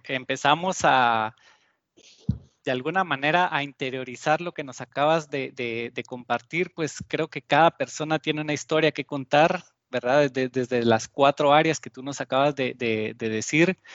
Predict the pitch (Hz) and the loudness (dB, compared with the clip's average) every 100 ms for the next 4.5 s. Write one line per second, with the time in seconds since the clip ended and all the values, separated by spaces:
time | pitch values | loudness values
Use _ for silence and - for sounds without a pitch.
0 | - - _ 160 135 123 120 123 127 139 | -20 -20 _ 0 4 6 4 2 0 0
1 | - 139 - 123 - 135 143 156 139 117 | 0 -2 2 0 2 0 4 6 6 2
2 | 117 - 123 160 143 - 110 - - - | -2 -2 2 2 2 -6 -8 -8 -20 -10
3 | 127 127 147 139 135 180 196 156 135 127 | -8 -4 -2 -2 2 4 4 2 -4 -4
4 | - - 127 123 | -10 -4 -2 -2